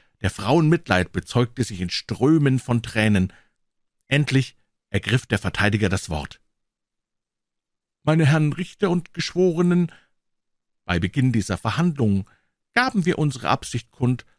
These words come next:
zugunsten unseres Klienten geltend zu machen, dass er die furchtbare Tat in dem Zustand eines durch Übermaß geistiger Getränke herbeigeführten, sinnlosen Delirium beging,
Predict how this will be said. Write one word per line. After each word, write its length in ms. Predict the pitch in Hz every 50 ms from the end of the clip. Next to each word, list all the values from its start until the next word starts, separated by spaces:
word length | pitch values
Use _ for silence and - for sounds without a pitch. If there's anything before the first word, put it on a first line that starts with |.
| _ _
zugunsten 480 | _ 160 139 202 226 208 - - - 160
unseres 300 | 151 135 139 123 - -
Klienten 400 | 147 156 180 180 - - 123 -
geltend 480 | 101 107 131 - - - 131 117 -
zu 120 | - - 127
machen, 280 | 123 107 - 131 120 - - - _ _ _ _ _ _
dass 160 | - 151 -
er 80 | 131
die 100 | 143 156
furchtbare 540 | - - 190 185 - - - 160 147 151 147
Tat 300 | - - 156 135 120 -
in 80 | 80 104
dem 160 | 107 107 -
Zustand 340 | - 147 135 - - 117 113
eines 240 | - 120 117 - -
durch 220 | 120 113 - - _ _ _ _ _ _ _ _
Übermaß 520 | 214 165 151 123 117 104 101 107 - -
geistiger 460 | - - 131 139 - - 127 123 113
Getränke 460 | - 117 - - - 143 143 - 123
herbeigeführten, 720 | 110 113 - 110 113 113 117 - - 123 - - 131 92
sinnlosen 760 | 78 117 113 156 190 226 190 - - 131 143 147 135 - 135 117
Delirium 520 | 139 143 160 185 160 123 127 123 117 120
beging, 300 | 120 117 - 123 127